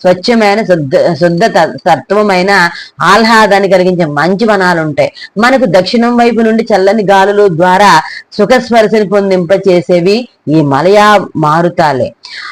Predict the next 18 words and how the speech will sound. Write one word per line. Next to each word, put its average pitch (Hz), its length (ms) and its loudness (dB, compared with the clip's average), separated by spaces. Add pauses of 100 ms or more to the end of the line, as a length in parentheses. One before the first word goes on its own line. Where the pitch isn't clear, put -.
(220)
దక్షిణ 185 560 0
దేశ 247 280 2
ద-, 185 580 2
దక్షిణ 233 240 -2
దేశ 240 320 0
దక్షిణ, 214 560 0 (320)
ఆ, 202 140 4
భారతదేశ 220 680 2
దక్షిణ 214 300 -2
ప్రాంతాల్లో 208 800 2 (260)
మలయ 175 300 2
పర్వత 220 500 2
చందన 196 340 0 (120)
వనవాసిని 214 800 0
అని 156 220 -2 (280)
ఈ 196 240 2
నామానికి 165 720 0
అర్థం. 127 440 -4